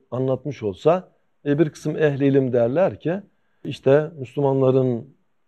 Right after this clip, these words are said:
kitabını anlatan, Kur'an'ı anlatan kitapta böyle bilgiler var. Demek ki Kur'an bilime açık değil.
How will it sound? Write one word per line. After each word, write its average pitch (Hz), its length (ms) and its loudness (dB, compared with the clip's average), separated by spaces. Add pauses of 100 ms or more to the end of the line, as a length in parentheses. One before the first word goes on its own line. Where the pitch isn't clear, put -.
kitabını 135 360 2
anlatan, 120 600 -2 (360)
Kur'an'ı 135 360 4
anlatan 120 460 -4
kitapta 123 460 -2
böyle 139 280 2
bilgiler 135 440 4
var. 95 420 -14 (340)
Demek 120 320 -2
ki 165 220 0 (600)
Kur'an 147 480 2 (140)
bilime 139 340 0
açık 135 420 -6
değil. 127 460 4